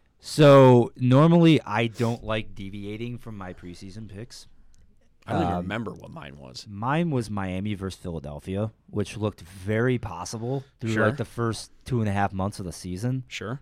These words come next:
Speaker 1: And then both teams kinda hit the skids down the stretch and are now having to play wild card games.
Speaker 2: Yep.
Speaker 1: So
Speaker 2: I think about six weeks ago, uh,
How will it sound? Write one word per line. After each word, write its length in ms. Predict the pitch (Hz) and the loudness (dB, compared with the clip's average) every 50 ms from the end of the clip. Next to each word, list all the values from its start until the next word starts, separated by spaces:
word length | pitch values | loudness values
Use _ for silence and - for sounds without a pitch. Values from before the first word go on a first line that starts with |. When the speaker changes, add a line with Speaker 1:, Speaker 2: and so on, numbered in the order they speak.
| - - | -10 -6
Speaker 1:
And 160 | - 107 107 107 | -4 -2 0 2
then 240 | 104 101 98 95 | 2 2 0 0
both 280 | 90 - 113 113 - - | 0 2 2 2 0 -2
teams 320 | - - 110 107 104 - | -4 -4 -4 -2 -4 -4
kinda 240 | - - 104 101 92 | -6 -6 -4 -4 -4
hit 180 | 87 101 - - | -4 -4 -6 -6
the 80 | 92 | -10
skids 460 | - - - - 98 95 98 104 101 - | -14 -14 -8 -6 -4 -4 -4 -4 -6 -6
down 220 | 98 95 92 90 | -4 -4 -4 -4
the 80 | 82 - | -6 -10
stretch 400 | - - - 87 95 - - - | -12 -10 -8 -6 -6 -6 -8 -10
and 100 | 90 87 | -10 -8
are 60 | 87 | -8
now 180 | 90 95 92 | -6 -4 -4
having 200 | 92 95 95 95 | -4 -4 -4 -6
to 60 | 85 - | -8 -8
play 200 | - 90 85 76 | -8 -8 -8 -8
wild 360 | 73 73 73 73 80 90 - | -10 -12 -10 -10 -10 -10 -8
card 240 | 107 104 110 113 110 | -8 -8 -8 -8 -8
games. 400 | 123 131 135 143 147 139 - _ - | -8 -8 -8 -8 -10 -12 -16 _ -10
Speaker 2:
Yep. 160 | 104 110 - - _ _ _ _ _ _ - - - | -10 -10 -10 -10 _ _ _ _ _ _ -20 -20 -20
Speaker 1:
So 500 | - - - 123 113 110 107 104 104 107 | -18 -10 -4 0 0 2 2 2 2 2
Speaker 2:
I 20 | 104 | 2
think 80 | 107 101 | 2 2
about 160 | 147 127 - | 0 0 -2
six 300 | - - 180 175 - - | -2 -4 -6 -6 -6 -8
weeks 220 | 135 147 160 - - | -8 -8 -6 -6 -6
ago, 360 | 101 104 110 107 107 101 - _ _ _ _ _ _ _ _ _ _ _ - | -6 -4 -4 -4 -4 -6 -8 _ _ _ _ _ _ _ _ _ _ _ -16
uh, 440 | - 110 107 107 104 104 101 101 98 | -12 -10 -10 -8 -8 -8 -6 -6 -8